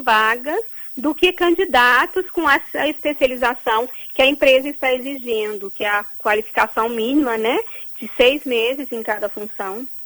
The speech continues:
Por isso nós estamos fazendo essa contratação, esse processo seletivo, para auxiliar as empresas nessa captação desses currículos.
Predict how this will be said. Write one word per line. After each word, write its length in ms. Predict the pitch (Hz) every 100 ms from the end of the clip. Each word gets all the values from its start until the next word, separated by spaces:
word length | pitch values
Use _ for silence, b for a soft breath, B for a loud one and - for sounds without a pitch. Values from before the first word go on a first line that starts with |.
| -
Por 180 | - 247
isso 200 | 247 -
nós 120 | 302
estamos 280 | 302 277 269
fazendo 420 | - 277 233 220
essa 180 | 220 220
contratação, 920 | 214 214 220 202 202 202 220 208 254
esse 240 | 240 220 220
processo 480 | 220 208 208 202 -
seletivo, 640 | 202 196 - 226 262 320 B B B
para 200 | 254 254
auxiliar 720 | 269 392 403 370 302 247 269
as 80 | 269
empresas 840 | 285 262 233 214 214 247 285 440 - - B B -
nessa 480 | 233 247 285 - 330
captação 640 | 330 - 330 403 - 277
desses 300 | 269 277 262
currículos. 540 | - 285 262 - 196